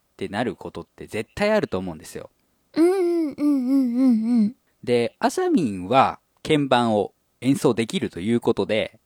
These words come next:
Speaker 2: おー。
Speaker 1: ある程度コードの知識がありますよね。
Speaker 2: いや。
Speaker 1: <laughs> いや、でも、あれですよ。メジャーコード、マイナーコードの説明、ちゃんとしてないですからね。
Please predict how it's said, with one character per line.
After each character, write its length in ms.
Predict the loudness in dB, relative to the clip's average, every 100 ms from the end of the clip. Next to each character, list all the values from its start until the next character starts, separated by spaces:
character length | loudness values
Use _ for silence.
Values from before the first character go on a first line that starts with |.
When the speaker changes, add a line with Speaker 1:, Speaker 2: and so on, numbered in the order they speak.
| -6
Speaker 2:
お 640 | 0 2 2 0 -2 -4
ー。 20 | -10 _ _ _
Speaker 1:
あ 120 | -4
る 120 | -2 -2
程 260 | -2 -2
度 120 | 0
コ 360 | 0 2 2 4
ー 40 |
ド 140 | 4 2
の 140 | 0
知 180 | -2 -6
識 280 | -8 -6 -6
が 240 | -6 -10 -18 _ _ _ _
あ 100 | -12
り 140 | -6 -4
ま 100 | -4
す 180 | -2
よ 100 | -4 -2
ね。 200 | -8 -10 _ _ _
Speaker 2:
い 280 | -6 -4 -4 -6
や。 80 | -12 -12 -12 -12 -16 _ _ _ _ -8
Speaker 1:
<laughs> 1200 | -8 -6 -8 -8 _ _ _ _ _ _ _ _
い 60 | -6
や、 120 | -6 -4
で 160 | -2
も、 280 | 2 2 2
あ 140 | -4 -2
れ 100 | 2
で 100 | 2
す 160 | 2
よ。 180 | -6 -6
メ 220 | -2 -2 0
ジ 100 | 0
ャ 80 |
ー 40 | 0
コ 160 | 4 4
ー 20 |
ド、 140 | 4
マ 140 | 0 0
イ 80 |
ナ 140 | 0 -2
ー 20 |
コ 160 | 2 2
ー 60 |
ド 80 | 0
の 80 | -8
説 280 | -10 -8 -8
明、 240 | -8 -8
ち 140 | -6
ゃ 60 | -6
ん 40 |
と 80 | -6
し 100 | -6
て 100 | -4
な 100 | -2
い 40 | -2
で 60 |
す 60 | -6
か 80 | -16
ら 80 | -12
ね。 160 | -14